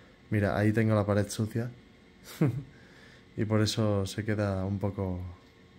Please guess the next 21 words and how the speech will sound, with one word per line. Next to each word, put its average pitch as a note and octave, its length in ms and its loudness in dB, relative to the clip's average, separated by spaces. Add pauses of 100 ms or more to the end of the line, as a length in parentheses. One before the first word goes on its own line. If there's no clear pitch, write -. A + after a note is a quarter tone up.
(460)
borroso, G2 480 -2
pero G2 160 -4
bueno, E2 160 -8 (440)
está - 200 -12
guay. A1+ 200 -8 (1800)
Mira, F#2+ 320 0 (180)
en G#2+ 180 0
realidad G#2+ 400 4
se A#2+ 160 2
ve B2+ 200 4
así. F#2+ 380 -2 (1700)
Si - 160 -10
subimos G#2+ 380 0
esto, A#2+ 240 0
mira. G2+ 240 0 (920)
La G#2 260 4
puerta, C#3 520 2 (1040)
compara A2 320 0
el B2 80 -2
tamaño, G#2+ 360 2
¿eh? D3+ 120 -6